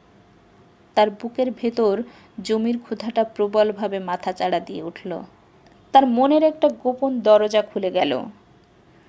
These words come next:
শরীরের সমস্ত রক্ত শোভা করে উজানে উঠে আসতে চাইল। মুসানবীর লোহিত সাগরের বুক দর্শন করে যেরকম অনুভূতি হয়েছিল,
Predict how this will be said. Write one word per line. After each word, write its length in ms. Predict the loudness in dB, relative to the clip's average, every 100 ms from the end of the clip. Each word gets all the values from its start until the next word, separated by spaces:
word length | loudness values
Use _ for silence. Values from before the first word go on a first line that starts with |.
| _ _
শরীরের 440 | 0 0 2 0
সমস্ত 720 | -2 -2 0 0 -2 -8 -4
রক্ত 400 | 2 2 2 -6
শোভা 380 | -4 -4 -4 -6
করে 380 | -2 2 2 0 -6 -20 _
উজানে 480 | -8 -4 0 2 2
উঠে 280 | 0 -4 -6
আসতে 320 | -6 -8 -12
চাইল। 420 | -6 -6 -4 -8 -12 -16 _ _ _ _ _ _ _ _ _ _ _ _ -6
মুসানবীর 640 | -4 0 2 2 2 -2 0
লোহিত 400 | 0 2 -2 -4
সাগরের 500 | -2 -2 0 0 -2
বুক 260 | -4 -4
দর্শন 500 | -2 -4 -4 -6 -8
করে 220 | -4 -4
যেরকম 480 | -2 -2 -2 -4 -6
অনুভূতি 580 | -4 -2 0 0 -4 -4
হয়েছিল, 520 | -2 -2 0 -2 -2